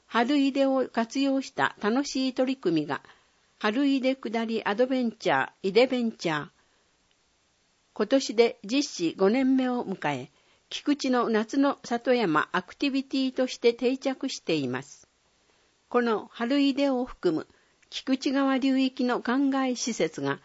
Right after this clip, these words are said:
日本遺産の一つに昨年認定され、菊池の魅力として再認識されています。期間、六月三十日土曜日から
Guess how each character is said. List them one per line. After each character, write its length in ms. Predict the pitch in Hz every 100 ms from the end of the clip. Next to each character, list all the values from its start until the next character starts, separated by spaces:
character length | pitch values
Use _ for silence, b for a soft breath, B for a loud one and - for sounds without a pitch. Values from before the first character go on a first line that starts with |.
| b b b b
日 120 | 226
本 260 | 247 285 285
遺 80 |
産 340 | 269 285 269 269
の 100 | 262
一 240 | - 285
つ 140 | 311 269
に 200 | 269 214
昨 280 | 240 -
年 300 | 277 269 262
認 200 | 254 262
定 280 | 254 208 165
さ 180 | 139 151
れ、 160 | 139 - b b b b b
菊 240 | - -
池 160 | 294 277
の 180 | 269 -
魅 140 | 226
力 260 | 240 294 -
と 140 | 277
し 100 | 277
て 200 | - 247
再 260 | 233 262 277
認 280 | 269 277 269
識 220 | - -
さ 160 | 269
れ 140 | 254 240
て 180 | - 151
い 140 | 139
ま 160 | 131 139
す。 260 | - - _ _ _ _ _ _ _ _ _ _ _ _ _ _ _
期 140 | -
間、 280 | - 208 202 - _ _ _ _ _ _
六 260 | - 214 294
月 260 | 277 285 -
三 300 | 269 269 262
十 200 | 254 240
日 320 | 226 - 196
土 160 | 196 240
曜 240 | 269 226
日 140 | 160
か 140 | 143 143
ら 160 | 139